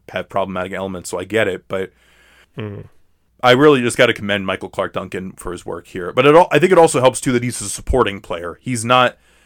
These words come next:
Speaker 1: he, obviously, he's a central focus, of course, but
Speaker 2: He's a central focus through another ca-, he's like, he, we're experiencing John Coffey through the vehicle that is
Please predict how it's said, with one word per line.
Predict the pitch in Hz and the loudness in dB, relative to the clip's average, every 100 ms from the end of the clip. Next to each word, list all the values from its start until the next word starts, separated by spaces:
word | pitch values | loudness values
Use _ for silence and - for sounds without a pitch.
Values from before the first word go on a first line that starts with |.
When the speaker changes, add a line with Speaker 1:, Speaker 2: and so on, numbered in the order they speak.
| _ | _
Speaker 1:
he, | - 175 | -6 0
obviously, | 147 175 - 131 | 2 2 0 0
he's | 139 131 110 - _ _ _ 139 120 139 | 0 0 -2 -8 _ _ _ -20 -6 -2
a | |
central | - 202 - 120 | 0 0 0 -2
focus, | 104 127 117 101 92 - - 113 | 4 4 4 -2 -4 -8 -10 -10
of | - | -10
course, | - 151 107 - - - _ _ _ _ _ | -2 2 2 0 -8 -12 _ _ _ _ _
but | 139 123 | 4 6
Speaker 2:
He's | 151 143 | 4 0
a | |
central | 139 170 170 151 | 0 0 0 2
focus | 151 147 139 - | 2 2 0 0
through | 123 | -2
another | 117 117 113 | 0 0 0
ca-, | 110 - | -2 -4
he's | 135 139 | -4 0
like, | 131 120 - | 0 0 -4
he, | 143 143 - - | -8 -8 -8 -6
we're | 131 143 131 | 0 2 2
experiencing | 135 - - 160 156 151 147 123 | 0 -4 -2 0 0 0 -4 -2
John | 123 113 | 0 0
Coffey | 110 113 110 104 | 0 0 0 -2
through | - 113 113 110 107 98 - _ _ _ _ | -4 -4 -2 -2 -2 -6 -10 _ _ _ _
the | 113 113 110 104 98 95 | -12 -2 0 0 -2 -6
vehicle | 107 117 107 - 98 | -4 -2 -2 -4 -6
that | 95 95 | -6 -8
is | 92 98 - | -10 -10 -14